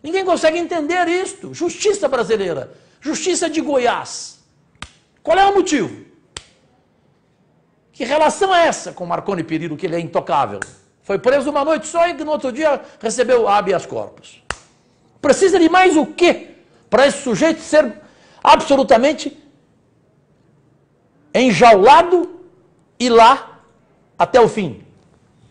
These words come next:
Como fizeram com Lula, com tantos anos de prisão.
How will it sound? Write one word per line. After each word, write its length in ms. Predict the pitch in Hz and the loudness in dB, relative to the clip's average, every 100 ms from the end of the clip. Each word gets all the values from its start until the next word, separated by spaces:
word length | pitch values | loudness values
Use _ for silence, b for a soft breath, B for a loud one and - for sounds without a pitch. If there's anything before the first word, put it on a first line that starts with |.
| _ _ _ _ _ _ | _ _ _ _ _ _
Como 160 | 175 202 | -6 -4
fizeram 360 | 220 233 254 226 | 2 6 6 6
com 160 | 247 | 2
Lula, 380 | 240 165 113 - _ _ _ - _ _ _ _ _ _ _ - | 2 0 -2 -12 _ _ _ -20 _ _ _ _ _ _ _ -8
com 140 | 170 | -4
tantos 340 | 160 220 220 214 | 0 0 2 0
anos 160 | 180 | 0
de 80 | 180 | -4
prisão. 460 | 175 135 123 - | -4 -6 -6 -10